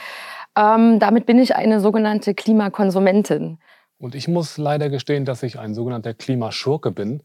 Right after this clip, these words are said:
Speaker 2: Das heißt also, dass mein ökologischer Fußabdruck weit über dem des europäischen Mittelwertes liegt.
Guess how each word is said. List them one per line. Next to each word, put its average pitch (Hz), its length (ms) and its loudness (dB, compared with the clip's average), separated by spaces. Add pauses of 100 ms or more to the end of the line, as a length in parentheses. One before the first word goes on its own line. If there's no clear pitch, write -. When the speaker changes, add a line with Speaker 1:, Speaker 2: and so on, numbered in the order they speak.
(240)
Speaker 2:
Das - 120 -14
heißt 117 180 -10
also, 110 180 -8
dass 107 160 -10
mein 120 200 -6
ökologischer 120 500 -6
Fußabdruck 120 680 -10
weit 127 300 -2
über 120 200 -6
dem 120 340 -4
des 117 300 -10
europäischen 110 560 -8
Mittelwertes 107 560 -4
liegt. - 360 -6